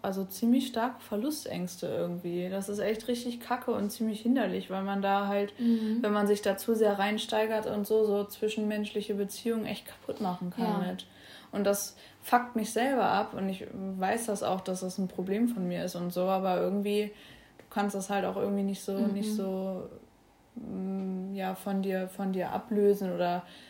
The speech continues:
Speaker 1: weglegen und so. Das Einzige, was man halt machen kann, ist halt von vornherein das zu sagen oder irgendwie dann
Speaker 2: Ja.
Speaker 1: halt klarzustellen, dass das halt nichts mit der Person zu tun hat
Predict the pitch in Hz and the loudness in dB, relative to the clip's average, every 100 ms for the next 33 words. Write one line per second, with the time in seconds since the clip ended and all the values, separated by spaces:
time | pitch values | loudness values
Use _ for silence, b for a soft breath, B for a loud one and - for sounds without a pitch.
0 | B - 208 233 190 180 180 180 180 180 | B 2 2 2 0 0 2 0 -2 0
1 | 175 175 165 180 185 185 180 190 185 175 | 0 0 0 -2 -2 -2 -2 0 0 0
2 | 175 196 196 - 190 175 180 190 180 180 | -2 -2 -4 -2 -2 -2 -4 -2 -2 -4
3 | 175 - 185 180 175 180 175 180 - - | -8 -4 -2 -2 -2 -2 -4 -6 -10 -6
4 | 185 180 180 190 196 180 180 185 165 175 | -2 0 2 2 0 -2 -2 -4 -4 -4
5 | 185 185 185 - - - 202 202 196 202 | -4 -4 -6 -8 -6 0 2 2 6 6
6 | 202 214 220 202 202 196 190 190 190 190 | 6 2 2 2 2 0 -2 -2 -2 -2
7 | 202 - 202 190 196 202 196 196 190 185 | -4 -2 -2 0 0 0 -2 -2 -4 -6
8 | - 240 240 | 0 4 4